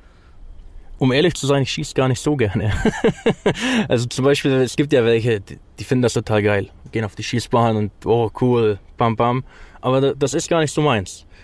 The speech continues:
Mir geht's eher um, um die Sache an sich, dass man für, für Werte einsteht, dass ich im Endeffekt das, das Gute in Anführungszeichen vertreten kann und dass man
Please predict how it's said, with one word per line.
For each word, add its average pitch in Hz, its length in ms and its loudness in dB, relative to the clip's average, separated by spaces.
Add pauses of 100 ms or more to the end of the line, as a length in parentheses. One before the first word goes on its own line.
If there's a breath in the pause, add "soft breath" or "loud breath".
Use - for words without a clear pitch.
(200 soft breath)
Mir 147 120 2
geht's 147 220 0
eher 135 220 2
um, 127 140 0
um 127 160 -2
die 120 60 0
Sache 117 280 0
an 127 140 0
sich, 104 420 -6
dass 113 120 -6
man 110 200 -2
für, - 340 -4
für 117 160 -4
Werte 135 300 2
einsteht, 107 520 -2
dass 101 160 -4
ich - 220 -12 (420 loud breath)
im 113 80 -4
Endeffekt 117 400 0 (220)
das, - 220 -4
das - 280 -8 (360)
Gute 139 260 4
in 123 100 2
Anführungszeichen 117 760 0
vertreten 113 460 -2
kann 110 240 -2
und 101 200 -2 (380 loud breath)
dass 117 100 -6
man 107 340 0